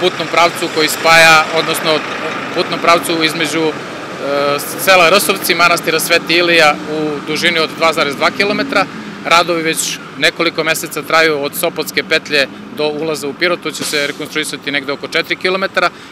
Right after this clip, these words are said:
i ostaće negde oko šest kilometara, kilometra rekonstrukcije puta između Malog mosta i kamenoloma Kitka. I tu će još jedan putni pravac koji spaja, e,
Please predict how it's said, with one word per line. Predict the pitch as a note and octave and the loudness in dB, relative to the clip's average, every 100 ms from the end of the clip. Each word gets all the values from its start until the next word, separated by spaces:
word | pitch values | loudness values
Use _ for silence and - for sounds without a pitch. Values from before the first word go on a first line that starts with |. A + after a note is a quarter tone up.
| - | -4
i | D#3+ | 0
ostaće | E3+ D#3+ - | 0 -2 -6
negde | D#3 D#3 D3+ | -4 -2 -4
oko | C#3 | -6
šest | C#3 D#3 D3+ | -4 -2 -2
kilometara, | - D#3 D3 C#3 C#3+ - - - - | -4 -6 -6 -2 -2 -4 -16 -16 -6
kilometra | D3+ D3+ C#3+ | -4 -4 -6
rekonstrukcije | C#3 C#3 C3+ D#3 - C3+ | -6 -8 -8 -10 -8 -8
puta | D3+ D3 D3 | -8 -4 -4
između | C3+ C3 C3+ C3 | -4 -8 -8 -10
Malog | C3+ C#3+ D3 | -2 0 0
mosta | C3+ C#3+ C#3 - C3 - - | -2 -6 -4 -4 -4 -6 -12
i | C#3 | -10
kamenoloma | - D3 D3 C#3 C3+ B2 | -4 -4 -2 -6 -6 -8
Kitka. | - G#3 - A3+ - | -6 -6 -2 -4 -2
I | |
tu | E3+ F#3 | -4 -2
će | - D#3+ | 0 2
još | F3 E3 | 2 2
jedan | E3+ D#3+ D#3 - - | 0 0 -4 -12 -8
putni | D#3+ - | -8 -6
pravac | C3+ D#3 D3+ C#3+ | 0 2 2 0
koji | - C#3+ C3+ - - | -2 -2 -2 -8 -10
spaja, | - - C#3+ D3 C#3 C3 | -8 -2 2 4 4 2
e, | - - - - B2+ B2+ B2+ B2+ | -4 -20 -18 -10 -6 -4 -4 -4